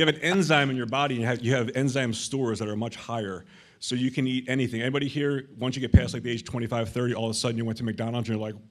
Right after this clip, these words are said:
"Whoa, what was that?" Around twenty-five, this enzyme starts to go away. So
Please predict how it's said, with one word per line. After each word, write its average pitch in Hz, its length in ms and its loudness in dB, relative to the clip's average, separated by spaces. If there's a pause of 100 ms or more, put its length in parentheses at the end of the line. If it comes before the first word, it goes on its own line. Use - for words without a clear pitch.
"Whoa, 180 360 -4 (680)
what 151 200 -2
was 131 180 2
that?" 143 420 2 (960)
Around 156 240 4
twenty-five, 165 640 0
this 123 220 -2
enzyme 127 380 0
starts 113 300 -4
to 113 100 -6
go 110 120 -4
away. 101 340 -4 (240)
So 117 460 -4